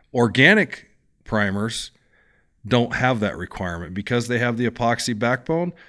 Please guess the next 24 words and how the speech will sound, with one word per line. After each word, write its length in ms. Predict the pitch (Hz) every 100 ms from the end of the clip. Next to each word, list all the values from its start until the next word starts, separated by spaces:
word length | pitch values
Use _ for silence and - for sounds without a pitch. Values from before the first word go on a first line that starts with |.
| - - _ -
Uh, 220 | 107 98
they 180 | 113 135
can 140 | 123
be 120 | 117
recoated 640 | 107 110 - 110 104 92 -
very 640 | 101 92 90 110 110 104
quickly. 580 | - 104 90 80 76 71 _ _ - -
Uh, 380 | 90 90 87 85
there 300 | 92 113 123
are 140 | 117 113
formulations 920 | - 127 117 110 113 110 - 98 -
now 420 | 110 117 131 147 - _ -
of 120 | 101
organic 520 | 107 113 110 113 113
zinc 240 | 95 117 110
primers 520 | 123 120 123 127 - - - - _
that 420 | 110 104 - -
you 180 | 117 113
can 140 | 120 107
spray 320 | - 120 117
the 160 | 113
zinc 340 | 104 92 120 120
on, 300 | 117 120 110
and 420 | 92 98 -